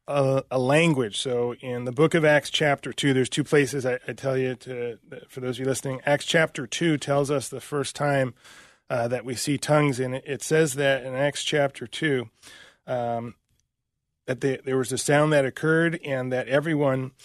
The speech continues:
uh, that was there, that the multitude gathered, they were confused because they heard people speak in their own language. And so, uh, the word in the Greek there is glossolalia, that, it, that tongues is not a, a gibberish or,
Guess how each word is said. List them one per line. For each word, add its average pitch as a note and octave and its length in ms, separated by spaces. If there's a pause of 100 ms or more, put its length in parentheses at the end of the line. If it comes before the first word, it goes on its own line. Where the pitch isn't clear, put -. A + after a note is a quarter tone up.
(340)
uh, B2 320
that C#3 200
was A#2+ 200
there, D3+ 260
that B2+ 120
the C3 80
multitude C#3+ 580
gathered, C#3 380
they C3+ 100
were C3 120
confused D3 520
because C3+ 320
they B2+ 160
heard D3+ 260
people C#3+ 500 (320)
speak - 600 (100)
in C3 120
their C3+ 180
own C3 180
language. C#3 400
And A#2 140
so, B2+ 280 (480)
uh, B2+ 180
the C3+ 120
word F3+ 260
in D#3 180
the C#3 100
Greek D#3+ 280
there C#3 180
is B2 240
glossolalia, C#3 840
that, A2+ 220
it, B2 260
that C3+ 160
tongues D#3 280
is C3 140
not C#3+ 200
a, B2+ 240
a A#2+ 60
gibberish D#3 560
or, A#2+ 320